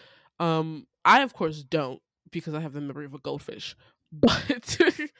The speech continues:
I remember asking people about this when we were, when I was in Korea. And so I wanted to know if anybody remembered their first impressions of each other.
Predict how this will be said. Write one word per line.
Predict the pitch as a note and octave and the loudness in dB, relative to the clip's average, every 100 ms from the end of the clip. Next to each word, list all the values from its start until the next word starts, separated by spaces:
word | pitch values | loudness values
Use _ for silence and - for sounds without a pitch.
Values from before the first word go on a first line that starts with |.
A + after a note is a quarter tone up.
| - - - - - - - | -14 -12 -12 -16 -18 -4 6
I | G#3+ C4 | 8 8
remember | D#4+ C4+ B3 | 4 0 2
asking | A3 E3 G3+ - G#3+ G3 F3 | 4 6 4 0 -10 -10 -12
people | - F#3 F#3 F3 | -12 -8 -2 -2
about | E3 D#3+ - | 0 -2 -4
this | D#3 - | -10 -8
when | E3 D#3 D3+ D3+ D3+ D3+ | -6 -4 -2 -4 -4 -6
we | D#3+ | -6
were, | D#3 D3+ D3 | -4 -4 -4
when | - D#3 | -4 -2
I | |
was | D#3 | -4
in | D3 | -8
Korea. | C#3+ - D3 C#3 C3 D#3 - _ _ _ _ _ _ _ _ _ _ | -14 -8 -6 -4 -6 -10 -16 _ _ _ _ _ _ _ _ _ _
And | F3 E3 | -8 -6
so | - F3 | -2 2
I | E3+ | 2
wanted | F3 G3 G#3+ | 2 0 -2
to | |
know | F#3 E3 | -2 -2
if | D#3+ | -2
anybody | D#3+ D#3 D3+ | -4 -2 -2
remembered | D3+ D3 D3 | -4 -4 -6
their | D3 | -8
first | C#3+ - D3 | -10 -10 -12
impressions | - - C#3 D3 - | -10 -8 -8 -10 -14
of | F#2 | -14
each | - - | -14 -16
other. | - | -16